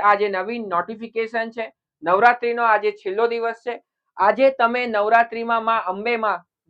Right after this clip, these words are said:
ના ગરબામાં ઝૂમી લો. કાલે દશેરાય બનાવી લેજો. ત્રણ તારીખથી આપણે YouTube-ની સિરીઝ ચાલુ કરીશું. બરાબર,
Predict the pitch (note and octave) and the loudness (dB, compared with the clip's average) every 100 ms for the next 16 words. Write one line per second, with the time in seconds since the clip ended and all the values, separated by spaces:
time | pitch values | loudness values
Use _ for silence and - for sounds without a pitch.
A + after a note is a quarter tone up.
0 | F3+ A3 G3+ G3 A3+ A3+ A#3 G#3+ E3+ G#3+ | -2 0 2 2 2 4 2 0 -4 -2
1 | B3+ A3+ D#3 - _ _ _ _ - A3+ | -2 -2 -4 -6 _ _ _ _ 2 4
2 | C4 B3 A3+ C4 C4 C#4+ C#4 C4 B3+ B3 | 6 6 4 6 8 8 6 4 2 2
3 | A3 F#3 E3+ F#3 - - C4+ D4+ D4 A#3+ | 0 -2 -4 -8 -10 2 6 6 4 2
4 | A#3 A#3 B3 A3 G3+ G#3 G3 G3 A#3 A3+ | 0 -2 -2 0 0 -2 -6 -8 -10 -8
5 | A3+ A3+ G3+ G#3+ - F3 F#3+ G3+ B3 D4 | -10 -8 -10 -8 -8 -8 -6 -6 -4 -4
6 | - - _ _ _ _ _ - G3+ A#3+ | -10 -20 _ _ _ _ _ 0 2 4